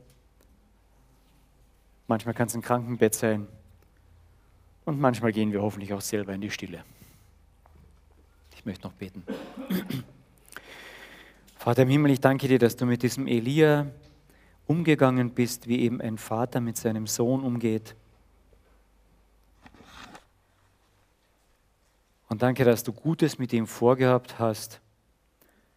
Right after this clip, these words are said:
Und dass dieser Elia damals nicht wusste, dass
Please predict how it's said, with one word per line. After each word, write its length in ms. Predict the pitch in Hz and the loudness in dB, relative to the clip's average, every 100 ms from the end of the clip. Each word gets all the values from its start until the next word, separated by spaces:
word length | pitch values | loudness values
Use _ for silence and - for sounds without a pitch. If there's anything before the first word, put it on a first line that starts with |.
| _ _ _ _ _ _ _ _ _ _ _ - - - | _ _ _ _ _ _ _ _ _ _ _ -12 -10 -10
Und 60 | - | -4
dass 120 | 110 | 0
dieser 240 | 117 107 123 | 0 2 2
Elia 320 | 113 123 117 | 4 4 6
damals 320 | 110 113 107 | 4 0 -2
nicht 220 | 127 - | -4 -2
wusste, 300 | 113 107 - | -2 -2 -2
dass 340 | 104 104 - | -4 -4 -6